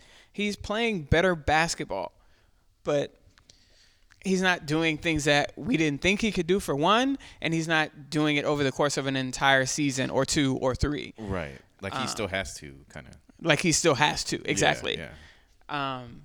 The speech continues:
Speaker 1: now, what I wanna say is, closing the case on Wiggins being a superstar, I wanna reopen the case on Zach LaVine being a
Speaker 2: Opening that book?
Speaker 1: superstar. Yes. Now, he's obviously in a very bad situation in Chicago.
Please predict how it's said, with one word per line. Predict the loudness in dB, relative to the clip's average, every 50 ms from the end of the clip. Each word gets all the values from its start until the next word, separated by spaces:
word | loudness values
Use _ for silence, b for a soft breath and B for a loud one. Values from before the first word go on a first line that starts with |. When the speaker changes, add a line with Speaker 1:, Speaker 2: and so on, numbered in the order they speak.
| -8
Speaker 1:
now, | -4 0 0 2 2 0 -2 -4 -8 -14 -18 -20 -20 _ _ -10
what | -2 0 2 2
I | 2
wanna | 2 0 0 0 0 -2
say | -2 0 2 4 4 4 4 2 0 -2
is, | 0 0 2 2 2 -2 -2
closing | 2 4 4 4 4 2 0
the | 0
case | 0 2 2 2 2 2
on | 2 2
Wiggins | 2 2 2 2 0 -2 0
being | 0 0 0 -2
a |
superstar, | -4 -4 -6 -6 -6 -6 -8 -2 0 2 2 4 2 0 -2 B B B B
I | -2
wanna | 0 0 0 -2 -4
reopen | -4 -2 -2 -2 -2 -4 -4 -4 -4 -4 -4 -6 -4
the | -4 -2
case | 2 4 4 4 4 2 0 -4 -4 -4
on | 0 2 4 4 4 2 0
Zach | 2 2 4 4 4 2 0
LaVine | -4 -4 -2 2 4 4 6 6 4 2 2 0 -4 -6 -10 B B B B B B B B B B -12 -2 2
being | 4 6 6 6 4 2 0 -4 -6
a | -6
Speaker 2:
Opening | -4 -4 0 2
that | 2 0 0
book? | 0 0
Speaker 1:
superstar. | -2 0 -2 -2 -4 -4 -6 -8 -14 -16 -18 -20 -20 -20 -20 -20 -20 -8
Yes. | -2 -2 -2 -2 -2 -6 -8 -10 -12 -16 -20 -20 _ _ _ _ _ _ _ -20 _ -20 _ -20 -20 -20 -20 _ _ -20 _ -20 _ -16 -8
Now, | -4 0 2 2 2 2
he's | 2 0 0 0
obviously | 2 2 2 4 2 0 0 0 0 0 0 0
in | 0 0
a | 2 0 0
very | -2 -6 -10 -4 2 4 4 6 6 4 4
bad | 2 2 4 4 4 2 0
situation | -2 -4 -4 -2 0 2 2 2 2 0 0 0 0
in | -2 -2
Chicago. | -2 -2 0 2 2 2 2 0 -2 -4 -6 -8